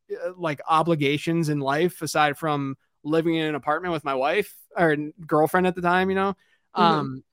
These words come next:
Speaker 1: and so it was really easy for me to just be like, "Okay, yeah, I'm, I'm just not gonna do this other job anymore, make comparable enough money," 'cause I was young, you know, more entry level type stuff. So it wasn't like I had to make a big sacrifice financially.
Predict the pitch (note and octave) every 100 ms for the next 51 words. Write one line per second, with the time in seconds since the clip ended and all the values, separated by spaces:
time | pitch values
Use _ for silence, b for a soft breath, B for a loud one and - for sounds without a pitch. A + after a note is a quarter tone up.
0 | - F3 - F#3+ E3+ E3+ F#3+ E3+ F3+ F3
1 | D#3+ E3+ E3 D#3+ D#3+ D#3 D3 C#3 - D3+
2 | C#3+ D3+ D#3+ D#3 D3+ E3+ D3 C3 D3 D3+
3 | D3+ C#3+ C3+ C#3 E3 D3+ D3 D#3 C#3+ D3
4 | D3 C#3+ D3+ D3+ C#3 C3 C3 C3 C3+ C3
5 | C3 C3+ C3+ - _ _ E3 E3 D#3+ -
6 | _ - E3+ F3 F3 D#3+ D#3 D3+ C#3+ E3
7 | E3 D3 C#3+ D3+ C#3+ C3+ E3+ D#3 D3 D3+
8 | - - F3+ E3+ D3 D#3+ E3+ E3 F3 E3+
9 | F3 D#3 D3+ D3 C#3+ C#3 - F#3 D#3+ -
10 | D3+ D3 D3+ D3+ D3+ D3 D3 D3 D3 D3+
11 | D3 C#3 - C#3+ D3 - D3+ - C#3 C3+
12 | D#3+ - B2+ B2 A#2+